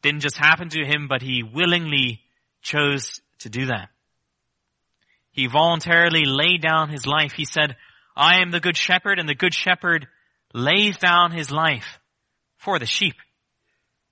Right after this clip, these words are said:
You want to see what love is? Love is a willingness to sacrifice oneself for someone else. That's what love is. Jesus Christ laid down his life for us,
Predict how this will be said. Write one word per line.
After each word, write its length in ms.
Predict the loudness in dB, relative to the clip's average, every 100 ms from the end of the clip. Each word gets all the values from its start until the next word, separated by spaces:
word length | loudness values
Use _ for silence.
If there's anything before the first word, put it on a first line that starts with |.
| _ _ _ _ _ _ _ _ -20 -20 _
You 140 | -2 0
want 140 | 0
to 80 | -2
see 140 | -2
what 120 | -2
love 220 | 2 2 2
is? 400 | -2 -6 -14 -20 _ _ _ _ _ _ _ _ _ _ _ _ _ _ _ _ _
Love 240 | 4 4
is 220 | 4 -2 -4
a 100 | -6
willingness 680 | -2 0 0 -2 -6 -8
to 180 | -8 -8
sacrifice 760 | -2 2 2 0 -4 -2 -2 -4
oneself 640 | -6 -4 -2 -2 -4 -14 _ _ _ _ _ _ _ _ _ _ _ _ _ _ _ _
for 120 | -10 -6
someone 300 | -2 -2 0
else. 220 | -2 -4
That's 200 | -8 -6
what 80 | -4
love 160 | -4
is. 320 | -4 -10 -16 -20 _ _ _ _ _ _ _ _ _ _ _ _ _ _ _ -8
Jesus 340 | -2 -2 -4
Christ 460 | -6 0 2 2 0
laid 240 | 2 4
down 240 | 4 2 2
his 140 | -2
life 240 | 2 2 0
for 180 | -2
us, 360 | -2 -2 -8 -14